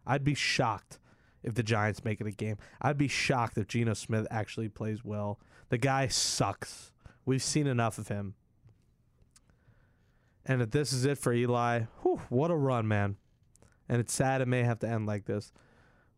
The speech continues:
But he's the greatest quarterback to ever play in a Giants uniform. And he'll be missed. And it's sad that it went down like this. Ben McAdoo has got everything wrong, and he got this wrong.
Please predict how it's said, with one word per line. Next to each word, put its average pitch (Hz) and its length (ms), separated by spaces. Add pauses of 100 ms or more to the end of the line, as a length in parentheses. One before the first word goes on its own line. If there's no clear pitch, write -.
(220)
But 120 220
he's 139 180
the 147 100
greatest 135 380
quarterback 123 460
to 120 100
ever 117 160
play 113 240
in 110 60
a 107 80
Giants 104 400
uniform. 104 500 (1500)
And 185 120
he'll 233 120
be 247 120
missed. 240 540 (640)
And 139 200
it's 147 140
sad 196 320
that 208 100
it 196 40
went 202 180
down 202 260
like 147 160
this. 107 380 (300)
Ben 160 160
McAdoo 175 560
has 151 100
got 160 240
everything 170 360
wrong, 151 340
and 117 100
he 120 60
got 120 180
this 131 220
wrong. 104 280